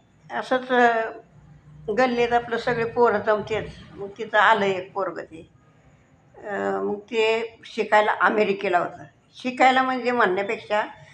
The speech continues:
त्याचा जन्मच तिकडं झाला, पण त्याचे आईबाप इकडचे म्हणून ते आले गावाकडं. तर ते शिक्षणामुळं ते बरेच दिवस झाले इकडं आलंच नव्हतं. मग ते एकदम पुढं मग आलं ते.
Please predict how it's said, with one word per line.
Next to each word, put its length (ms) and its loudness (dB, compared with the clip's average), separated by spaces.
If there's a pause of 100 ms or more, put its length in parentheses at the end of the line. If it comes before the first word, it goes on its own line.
(200)
त्याचा 200 -6
जन्मच 420 2 (100)
तिकडं 260 -4
झाला, 440 2 (500)
पण 80 -10
त्याचे 300 -2
आईबाप 520 4
इकडचे 680 -2 (300)
म्हणून 280 -2
ते 160 -2
आले 300 4
गावाकडं. 680 2
तर 80 -4
ते 580 -4
शिक्षणामुळं 640 0
ते 300 -4
बरेच 340 -4
दिवस 200 -4
झाले 260 2
इकडं 260 0
आलंच 360 4
नव्हतं. 320 -6 (960)
मग 220 -4
ते 140 -10
एकदम 560 0
पुढं 420 0
मग 140 -2
आलं 280 4
ते. 480 -6